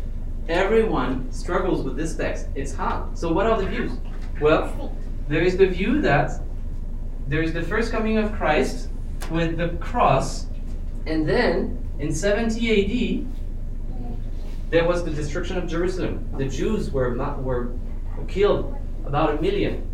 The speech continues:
and the city was destroyed, temple was burned down, the stones were all separated, and, uh,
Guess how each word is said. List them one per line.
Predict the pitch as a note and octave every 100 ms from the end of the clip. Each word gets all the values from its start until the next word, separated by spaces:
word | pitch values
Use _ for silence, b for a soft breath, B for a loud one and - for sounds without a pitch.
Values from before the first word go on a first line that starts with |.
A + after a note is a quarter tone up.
| - -
and | B2 B2
the | A#2+
city | B2 - E3+ D#3
was | C#3
destroyed, | C3 C3 - E3+ E3+ F3 E3+ - - -
temple | F#3 F#3 F#3+ F3+
was | F3+ E3+ D#3
burned | F3 F3+ F3+ E3
down, | D#3 D#3+ D#3+ D#3+ - - -
the | B2+
stones | - D3+ E3 E3
were | D#3+ D3+ D3
all | D3+ D#3 D#3 D#3 - -
separated, | - D#3+ D3 D3+ C#3+ C#3+ C#3+ C#3
and, | C3+ B2+ B2+
uh, | B2 A#2+ A#2